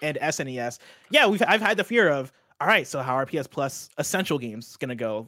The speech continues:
Are, are there three games that are gonna be, gonna be bangers? Are we gonna see day and date stuff?" And seeing Arcadegeddon be day and date, uh, bodes really well, along with Stray coming out next month too.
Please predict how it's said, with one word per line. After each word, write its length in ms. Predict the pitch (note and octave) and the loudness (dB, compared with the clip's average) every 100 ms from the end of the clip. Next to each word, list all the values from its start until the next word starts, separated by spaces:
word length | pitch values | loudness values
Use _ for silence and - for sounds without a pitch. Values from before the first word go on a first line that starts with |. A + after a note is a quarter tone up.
| - | -4
Are, 200 | C#3 C3 | -2 0
are 100 | C#3+ | 0
there 100 | C#3+ | -2
three 220 | - E3+ | 0 2
games 240 | D#3 D3 | 2 -2
that 60 | D#3 | -4
are 40 | |
gonna 100 | D3 | -4
be, 120 | C#3 - | -4 -6
gonna 140 | D3+ C#3 | -6 -4
be 80 | C3 | -2
bangers? 320 | D3+ D3+ E3 | -2 -2 -2
Are 80 | C3+ | -2
we 40 | |
gonna 140 | C3 | -4
see 140 | C3 C#3+ | -8 -6
day 160 | C3 | -6
and 100 | C3 | -6
date 160 | A#2 C3+ | -6 -6
stuff?" 240 | - G3 - - - _ | 0 0 0 -12 -20 _
And 280 | - F3 F3+ | 2 4 4
seeing 220 | D#3 A#3 | 2 2
Arcadegeddon 720 | A#3 G#3 A3+ F#3+ E3+ G3 A3 G#3 | 4 6 6 6 4 2 -2 -4
be 120 | F#3 | -4
day 220 | D#3 F3 | 0 0
and 80 | E3+ | 0
date, 280 | D3+ F#3+ G3+ - | 2 0 0 -6
uh, 140 | D3 | -6
bodes 420 | C#3 C3+ E3 D#3 | -4 2 2 2
really 200 | C#3 D#3+ | 0 0
well, 300 | C#3 C3 F3 G3+ | 0 4 4 6
along 380 | D#3 C3+ C#3+ E3 | 2 2 0 0
with 100 | E3+ | -6
Stray 320 | - D3+ F#3 | -6 -6 -4
coming 260 | F#3 D#3 D#3 | -4 -4 -2
out 140 | D#3 | -2
next 200 | C3+ - | -4 -8
month 160 | D3 C#3 | -10 -8
too. 300 | C3+ D#3+ | -6 -6